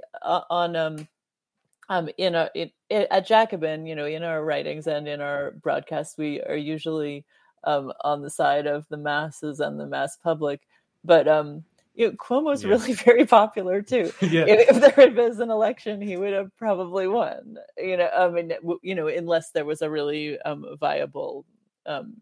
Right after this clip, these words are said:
Speaker 1: you know, challenger. But it, it's very, uh, it, I think that, um,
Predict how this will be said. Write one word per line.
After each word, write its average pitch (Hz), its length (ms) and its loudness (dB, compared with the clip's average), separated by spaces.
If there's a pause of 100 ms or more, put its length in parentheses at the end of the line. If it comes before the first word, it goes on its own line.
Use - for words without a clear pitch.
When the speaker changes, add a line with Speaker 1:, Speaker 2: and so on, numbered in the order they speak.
(140)
Speaker 1:
you - 180 -16
know, - 140 -20
challenger. 170 640 -6 (440)
But 190 160 8
it, 180 120 0
it's 185 260 -4
very, 185 380 -2
uh, 156 240 -2
it, 160 180 -4
I 170 100 4
think 180 280 -10
that, 160 200 -4
um, 156 280 -6